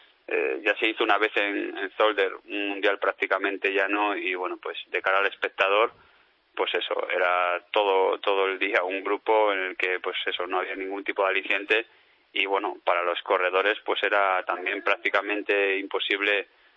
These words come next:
pues atacar, porque bueno, pues el grupo rodaba casi a sesenta por hora en, en, en las partes, pues eso, eh,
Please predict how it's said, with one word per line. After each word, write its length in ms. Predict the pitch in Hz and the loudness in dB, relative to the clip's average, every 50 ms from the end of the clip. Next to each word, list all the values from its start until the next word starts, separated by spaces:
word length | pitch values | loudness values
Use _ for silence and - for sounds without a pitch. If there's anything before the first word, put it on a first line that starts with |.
| _ - | _ -4
pues 180 | - 95 92 - | -2 0 2 0
atacar, 480 | 92 - - 87 - 123 123 113 98 | 0 0 0 0 2 2 2 2 2
porque 240 | - 92 90 85 90 | 0 -2 -2 -2 -2
bueno, 200 | 90 95 92 90 - | -2 -2 -4 -6 -8
pues 140 | - 90 - | -8 -6 -4
el 100 | 92 92 | -4 -4
grupo 280 | 92 98 101 101 - 101 | -2 -2 -2 0 0 0
rodaba 580 | 98 98 98 98 101 98 98 98 98 98 95 - _ _ - | 2 4 4 6 6 6 6 4 4 2 0 -2 _ _ -8
casi 280 | - 104 - - 104 | -4 -4 -2 0 2
a 80 | 98 95 | 0 0
sesenta 400 | - 104 - 107 101 98 - 98 | 0 -2 -4 -2 0 0 0 2
por 140 | - 110 107 | 2 2 4
hora 340 | 110 107 98 95 92 92 92 | 4 4 2 2 0 0 -2
en, 340 | 90 90 90 90 90 87 90 | -2 -4 -6 -10 -10 -8 -8
en, 360 | 95 95 95 90 85 78 - - - - | -8 -8 -8 -10 -12 -16 -18 -18 -12 -8
en 120 | - 95 | -4 -2
las 180 | 92 92 90 87 - - | 0 0 0 -2 -2 -2
partes, 340 | - - - - 101 98 92 - - | 0 0 0 0 -2 -2 -2 -4 -8
pues 140 | - 95 98 | -8 -8 -6
eso, 280 | 101 - 85 - - - 95 | -6 -6 -6 -8 -8 -6 -6
eh, 220 | 98 98 92 - | -4 -4 -4 -6